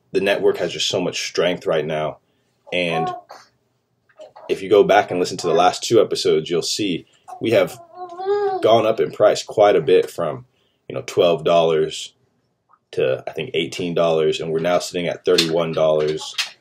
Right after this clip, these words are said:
The price action of Decred has been crazy as of recent. Um, at this time of recording, we're sitting at thirty-one dollars and sixty-seven cents. And it's still very manageable to, you know, be able to afford a ticket.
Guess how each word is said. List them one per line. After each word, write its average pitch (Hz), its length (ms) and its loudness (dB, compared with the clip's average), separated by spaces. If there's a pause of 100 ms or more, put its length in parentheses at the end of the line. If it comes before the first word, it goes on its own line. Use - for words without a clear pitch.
(460)
The - 80 -4
price 104 420 6
action 87 400 2
of 73 60 -6
Decred 80 340 -6
has 71 120 -4
been - 160 -12
crazy 82 500 2
as 76 140 -2
of 69 120 -8
recent. 73 400 -8 (160)
Um, 62 240 -10 (140)
at 90 180 0
this - 140 -6
time 82 240 -2
of - 80 -14
recording, - 340 2
we're - 240 6
sitting 82 240 -2
at - 180 -4
thirty-one 82 360 2
dollars 78 560 0
and 76 120 -12
sixty-seven 76 600 -6
cents. - 560 -6 (1200)
And 135 80 -8
it's 131 80 -2
still 127 180 8
very 113 260 10
manageable 90 560 0
to, 78 240 -6
you 82 120 -6
know, 76 220 -6 (220)
be 92 80 4
able 87 120 2
to 87 140 0
afford 85 320 2
a - 60 -2
ticket. - 480 -4